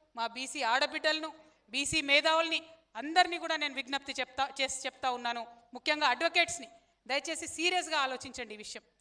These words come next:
పొలిటికల్ రిజర్వేషన్ పక్కన పెడదాం, ఎడ్యుకేషన్లో, చదువులో నేను బీసీగా నలభై ఆరు శాతం మా జనాభా ఉంటే నలభై రెండు మీరు ఎట్లా ఇస్తారు?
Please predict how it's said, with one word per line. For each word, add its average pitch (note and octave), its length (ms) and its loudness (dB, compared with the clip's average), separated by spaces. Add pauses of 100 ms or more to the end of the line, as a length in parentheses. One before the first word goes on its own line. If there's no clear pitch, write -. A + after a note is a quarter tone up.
(560)
పొలిటికల్ D#4 420 2
రిజర్వేషన్ D#4+ 560 0
పక్కన D4+ 220 0
పెడదాం, C#4 280 -2 (760)
ఎడ్యుకేషన్లో, D#4+ 760 2 (140)
చదువులో D#4+ 480 0 (440)
నేను D4 220 2
బీసీగా D#4+ 500 0
నలభై C#4+ 300 2
ఆరు D4+ 160 2
శాతం D#4 420 0
మా D#4 80 -2
జనాభా C4+ 400 -2
ఉంటే C4 440 0 (380)
నలభై D4+ 320 6
రెండు E4 240 4
మీరు F4 160 0
ఎట్లా D4+ 220 0
ఇస్తారు? B3 480 -4